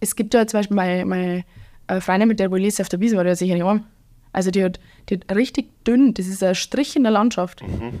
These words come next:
Speaker 1: Und die trockt da den, das Zeug aus, dass du, so flippst aus.
Speaker 2: Krass, also es ist eigentlich nur Technik, oder?
Speaker 1: Es ist, ja, es ist
Speaker 2: Also
Speaker 1: natürlich
Speaker 2: klar,
Speaker 1: auch, aber es ist auch,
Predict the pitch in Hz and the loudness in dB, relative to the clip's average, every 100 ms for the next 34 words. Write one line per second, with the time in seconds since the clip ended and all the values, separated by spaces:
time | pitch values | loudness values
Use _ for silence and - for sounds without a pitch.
0 | - 208 208 - 214 220 214 214 202 226 | -8 -2 0 0 2 2 2 0 -2 -2
1 | - 262 220 208 - - - - - 214 | -2 0 2 0 -4 -8 -8 -8 -2 -2
2 | - 202 - 214 208 - - - - - | 0 -6 -4 -6 -6 -8 -10 -10 -8 -4
3 | - 220 - 92 82 90 95 85 87 95 | -2 -4 -2 -2 -2 -4 -2 -2 0 -2
4 | 90 101 - 98 - - - 107 - 220 | 0 0 -2 -4 -4 -2 -2 -2 -2 -4
5 | 240 - - - - 208 247 254 226 - | -4 -6 -14 -18 0 4 6 4 0 -6
6 | 196 175 247 294 240 220 233 - - - | -4 -2 0 4 6 6 4 0 -14 -6
7 | - 226 262 294 277 | 0 2 2 4 4